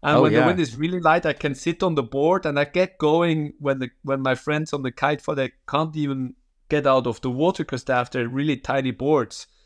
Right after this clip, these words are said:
Speaker 1: So it doesn't really, it doesn't really matter. Just be creative, get out there and have fun and, uh,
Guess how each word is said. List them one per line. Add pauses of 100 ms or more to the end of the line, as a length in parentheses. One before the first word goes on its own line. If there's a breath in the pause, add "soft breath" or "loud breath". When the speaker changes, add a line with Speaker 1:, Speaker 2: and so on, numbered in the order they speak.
(300)
Speaker 1:
So
it
doesn't
really, (320)
it
doesn't
really
matter.
Just (500)
be
creative, (120)
get
out
there
and
have
fun
and,
uh,